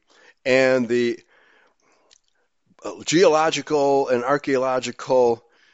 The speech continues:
after effects which still exist on the planet Earth today, very obviously still exist,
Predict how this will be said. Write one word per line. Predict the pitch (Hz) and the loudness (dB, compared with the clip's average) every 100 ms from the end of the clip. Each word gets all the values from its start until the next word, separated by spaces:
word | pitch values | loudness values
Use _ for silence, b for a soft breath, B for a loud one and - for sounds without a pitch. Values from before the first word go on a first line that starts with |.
| b - | b -2
after | 156 170 - 139 | 0 0 -2 -2
effects | 117 - 123 113 - | -2 0 -2 -2 -6
which | 120 120 | -6 -2
still | - - 156 | -2 0 0
exist | 143 113 147 - | 0 0 -2 0
on | 123 123 | -4 -4
the | |
planet | - 127 135 127 | -4 -4 -2 -2
Earth | 127 127 | -2 -4
today, | - 113 151 143 113 127 | -6 0 2 2 0 -4
very | 120 92 117 135 131 | -8 -4 0 2 2
obviously | 135 139 123 107 - 113 | 0 -2 -4 -6 -6 -8
still | - 120 117 | -8 -6 -6
exist, | 98 131 110 113 | -2 0 0 -6